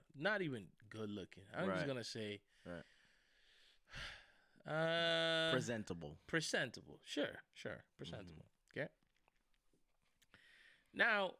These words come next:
Speaker 1: she, you know, wanted this one guy in specific from day one.
Speaker 2: Mm-hmm.
Speaker 1: And that guy didn't do his job.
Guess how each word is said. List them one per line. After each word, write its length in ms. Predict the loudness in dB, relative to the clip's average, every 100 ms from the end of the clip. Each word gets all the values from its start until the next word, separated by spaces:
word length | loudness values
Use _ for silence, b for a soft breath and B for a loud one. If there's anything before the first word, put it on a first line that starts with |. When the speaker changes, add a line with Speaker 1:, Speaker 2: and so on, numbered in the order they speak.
| _
Speaker 1:
she, 640 | -6 0 4 4 4 0 -6 _ _ _ _ _ -4
you 100 | 0
know, 180 | 2 2
wanted 300 | 2 2 2
this 140 | 0
one 240 | 0 0 2
guy 120 | 2
in 120 | 0
specific 500 | -4 -6 -6 -6 -8
from 260 | -4 -4 0
day 220 | 2 2
one. 280 | 0 -4 -10 -14
Speaker 2:
Mm-hmm. 920 | -12 -8 -8 -12 _ _ _ _ _ -6
Speaker 1:
And 320 | -2 -2 -4 -10 -16 _ -20 4
that 260 | 6 6 6
guy 260 | 6 6
didn't 320 | 4 0 0
do 160 | 0 0
his 140 | 0 -2
job. 340 | -4 -4 -6